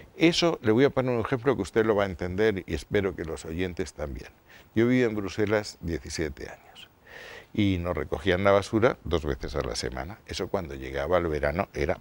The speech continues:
profundamente insano. Y nos fuimos muy serios al ayuntamiento a decir que aquello era una cochinada. Entonces nos dijo el funcionario de turno, "Pues muy bien,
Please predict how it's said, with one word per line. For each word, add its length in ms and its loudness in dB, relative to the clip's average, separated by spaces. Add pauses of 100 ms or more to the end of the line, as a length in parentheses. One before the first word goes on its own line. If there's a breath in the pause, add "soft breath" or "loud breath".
profundamente 720 -2
insano. 460 -10 (520 loud breath)
Y 100 -2
nos 180 -4
fuimos 400 4
muy 180 2
serios 440 4 (140)
al 160 2
ayuntamiento 760 0
a 20 8
decir 280 0
que 100 4
aquello 340 0
era 100 2
una 180 0
cochinada. 600 -6 (460 loud breath)
Entonces 320 2
nos 320 2
dijo 180 -2
el 100 2
funcionario 480 2
de 60 0
turno, 260 -4
"Pues 160 0
muy 120 -4
bien, 200 -2